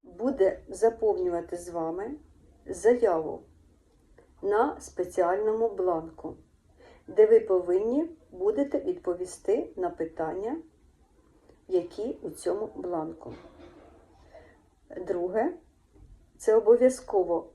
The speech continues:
буде проведено фотозйомку, від-, будуть взяті відбитки пальців, обов'язково у осіб, які старше чотирнадцяти років.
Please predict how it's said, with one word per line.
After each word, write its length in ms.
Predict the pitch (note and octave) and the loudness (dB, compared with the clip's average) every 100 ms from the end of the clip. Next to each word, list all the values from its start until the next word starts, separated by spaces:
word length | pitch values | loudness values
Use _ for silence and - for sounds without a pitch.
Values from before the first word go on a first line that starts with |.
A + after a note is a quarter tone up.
| F3+ | -12
буде 400 | G#3 G3 E3+ D#3+ - _ _ | -4 -2 -2 -4 -8 _ _
проведено 640 | - G3+ G3 F3 D#3 D#3+ D#3+ | 2 4 6 4 2 -4 -6
фотозйомку, 1040 | - F#3 G3 A3 - B3 B3 B3+ C#4 C#4+ - _ _ _ _ _ _ _ _ - _ _ _ _ _ _ - | -2 -2 -2 -6 -6 -8 -6 -6 -6 -8 -12 _ _ _ _ _ _ _ _ -20 _ _ _ _ _ _ 0
від-, 300 | B3 B3+ F#3+ | 2 2 0
будуть 540 | F#3 A#3 F#3+ F#3+ F#3 | -2 0 2 2 0
взяті 500 | F#3+ F#3 G3 F#3 F#3 - G3 | 0 6 6 6 -2 -4 4
відбитки 580 | B3 G3 G#3 - - | 4 6 2 2 -4
пальців, 840 | D#3+ - D#3+ D3+ - - A#3+ B3 - _ _ _ _ - _ - - - - - | -4 0 0 0 -6 -2 -2 -2 -20 _ _ _ _ -20 _ -20 -20 -20 -20 -8
обов'язково 920 | - F3+ F#3 F#3 F#3 - A3+ C4+ C#4 - | -6 0 2 2 -2 2 4 4 2 0
у 100 | F3+ | 0
осіб, 500 | F3+ F#3 - A#3+ B3 | 0 -2 -4 -4 -4
які 280 | F#3+ E3+ F3 | -6 -6 -6
старше 560 | - - E3 G3+ - B3 | -10 -4 -2 -2 -4 -6
чотирнадцяти 920 | - F3+ - F3 G3 G3 - G#3+ - | -6 -10 -6 -4 -4 -8 -6 -6 -6
років. 420 | F#3 E3 D#3+ E3 | -6 -6 -8 -14